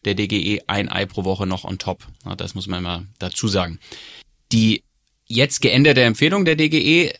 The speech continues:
hat tatsächlich aber gar nichts mit irgendwelchen gesundheitlichen Auswirkungen zu tun. Also das ist nach wie vor so, muss man sagen, ja, Eier sind erstmal ein gesundes Lebensmittel, das ist, äh, reich an, an hochwertigen biologischen Proteinen,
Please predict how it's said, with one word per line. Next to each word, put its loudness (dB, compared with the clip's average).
hat -2
tatsächlich 0
aber 2
gar 2
nichts 0
mit 0
irgendwelchen 2
gesundheitlichen 0
Auswirkungen -4
zu -6
tun. -8
Also -2
das -4
ist -4
nach 0
wie -4
vor -2
so, 0
muss 0
man 0
sagen, 0
ja, 0
Eier 0
sind -2
erstmal -2
ein -6
gesundes -4
Lebensmittel, -2
das -6
ist, -10
äh, -8
reich -2
an, -6
an -2
hochwertigen -2
biologischen -4
Proteinen, 0